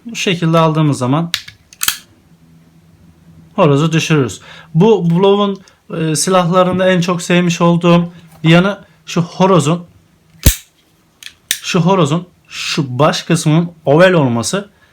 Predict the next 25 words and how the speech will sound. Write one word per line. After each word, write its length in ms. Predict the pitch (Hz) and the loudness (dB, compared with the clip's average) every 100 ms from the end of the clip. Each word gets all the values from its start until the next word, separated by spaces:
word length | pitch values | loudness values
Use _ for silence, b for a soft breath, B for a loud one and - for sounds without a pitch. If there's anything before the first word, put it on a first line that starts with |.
| b - | b -2
çok 240 | 214 202 | 0 0
hoş. 280 | 113 - - | -4 -8 -6
Neden 440 | 127 139 175 196 202 | 0 2 4 2 2
dersiniz 440 | 202 - 143 123 | 0 0 0 0
arkadaşlar? 500 | 123 123 120 113 180 | -2 -2 -4 -2 -4
Silah, 440 | - - 196 233 226 170 B B B B | -4 -4 2 2 2 -4 B B B B
sürekli 600 | - - - 240 240 160 | -6 -2 2 2 0 -2
silah 400 | - 165 170 160 | 0 2 4 2
üzerinde 380 | 147 170 170 165 | 2 2 4 2
taşıyan 380 | 165 165 165 160 | 0 -2 2 2
arkadaşlara 680 | 156 165 165 156 - 160 160 | 2 2 2 0 0 0 0
söylüyorum. 560 | 143 120 127 147 180 B B B B B | -2 -2 -2 -2 -4 B B B B B
Bunların 320 | 165 196 202 | 2 4 2
çıkıntılı 500 | 175 170 190 170 202 | -2 -2 -2 0 2
olanları, 600 | 196 190 190 185 185 240 - b b b b _ - | 4 4 2 2 2 -2 -8 b b b b _ -2
e, 680 | 139 143 143 143 139 139 160 - - - - 175 B B _ _ _ _ _ _ | 0 2 0 0 0 -2 -6 -14 -18 -20 -20 -20 B B _ _ _ _ _ _
arabaya 380 | 143 151 151 151 | 2 4 4 2
falan 260 | 147 147 143 | 2 2 2
otururken 680 | 143 156 147 143 - 139 | 2 2 0 2 2 2
ya 160 | 135 139 | 4 2
da, 140 | 139 | 2
e, 400 | 139 156 165 151 143 | 0 -4 -8 -8 -2
pantolonunuzda 720 | 156 143 143 143 143 135 135 | 0 0 0 0 0 0 -4
gömleğinizi 920 | 117 139 151 151 151 151 143 170 139 | -2 2 4 4 4 4 4 2 2
delebiliyor. 600 | 135 131 143 151 151 110 | 2 4 4 2 2 0